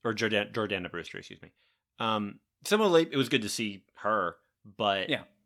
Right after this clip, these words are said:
Speaker 1: it did feel, and of course I understand why Brian, I, I don't, I'm not bothered by the fact that they kinda hand waved Brian not being there. That's fine. That's consistent. I'm cool with that.
Speaker 2: It made more sense to me for him to not be in this one than it did
Speaker 1: Sure.
Speaker 2: the last film.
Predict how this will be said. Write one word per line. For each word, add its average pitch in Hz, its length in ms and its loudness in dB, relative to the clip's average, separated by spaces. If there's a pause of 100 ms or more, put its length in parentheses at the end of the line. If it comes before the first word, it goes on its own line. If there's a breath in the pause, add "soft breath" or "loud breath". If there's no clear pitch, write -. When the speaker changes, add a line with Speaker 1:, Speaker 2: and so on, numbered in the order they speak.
(800)
Speaker 1:
it 139 240 0
did 160 260 0
feel, 127 680 0
and 151 140 2
of 131 100 0
course 147 340 0
I 127 120 0
understand 107 420 -4
why 98 120 -2
Brian, 95 420 -4
I, 135 80 -8 (260 loud breath)
I 151 100 6
don't, 175 120 6
I'm 170 80 4
not 190 180 10
bothered 123 340 8
by 113 100 4
the 107 80 0
fact 104 220 0
that 123 180 -8
they 101 300 -2 (540)
kinda 113 200 4
hand 107 220 4
waved 98 240 2
Brian 95 260 2
not 87 180 -4
being 80 240 -10
there. 73 260 -12
That's 123 300 6
fine. 71 380 -6
That's 127 240 0
consistent. 107 500 -4
I'm 92 160 -8
cool 85 160 -12
with 73 140 -18
that. - 160 -12 (800 soft breath)
Speaker 2:
It 220 160 6
made 339 240 8
more 285 140 8
sense - 360 2
to - 160 -8
me 190 240 2
for 175 160 0
him 165 220 0
to - 100 -2
not 143 320 4
be 143 100 4
in 117 160 2
this 131 240 -2
one 165 220 4
than 135 140 4
it 123 100 -2
did 135 140 2
Speaker 1:
Sure. 107 100 -2
Speaker 2:
the 120 100 0
last 113 480 -4
film. - 300 -12